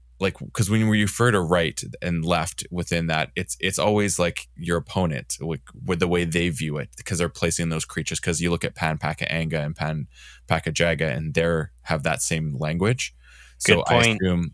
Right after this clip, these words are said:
Speaker 1: it's actually not you as the player playing the card and the actual layout of the cards by the player who owns those cards. So, uh, th-, that makes it interesting if you're trying to plot some damage. You gotta flip things around and look at it more closely.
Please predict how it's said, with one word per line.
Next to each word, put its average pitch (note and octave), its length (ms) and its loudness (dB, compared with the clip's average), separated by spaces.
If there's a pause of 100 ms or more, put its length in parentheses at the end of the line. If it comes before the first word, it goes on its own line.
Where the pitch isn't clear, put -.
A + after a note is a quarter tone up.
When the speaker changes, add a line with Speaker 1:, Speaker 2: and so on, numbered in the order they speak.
Speaker 1:
it's - 240 0
actually E2 460 0
not D#2+ 260 0
you E2+ 460 2
as D#2+ 120 0
the D#2+ 100 -4
player E2 300 0
playing E2 320 -2
the D#2 80 -4
card D#2+ 340 0
and D#2 180 -4
the C#2+ 160 -4
actual D#2+ 400 -2
layout D#2+ 400 -4
of D#2 320 -4 (240)
the - 80 -2
cards D2+ 340 0 (160)
by D#2 240 0
the C#2+ 120 -4
player D2+ 220 -4
who D#2 140 -8
owns - 260 -6
those - 160 -8
cards. - 380 -8 (600)
So, E2 260 2
uh, E2 220 2 (120)
th-, E2 200 -2
that G2 160 4
makes G#2 200 2
it G2+ 160 2
interesting E2+ 600 0 (200)
if F2 120 -2
you're F2+ 80 2
trying E2+ 200 2
to D#2+ 80 0
plot - 420 -4
some E2+ 160 -2
damage. D#2 340 -2
You D#2 60 -4
gotta D#2+ 280 -2 (280)
flip - 280 -2
things D#2+ 240 -2
around D#2 260 0
and D2+ 80 -4
look D#2 160 -4
at - 60 -4
it - 80 -6
more C2 140 -4
closely. - 480 -6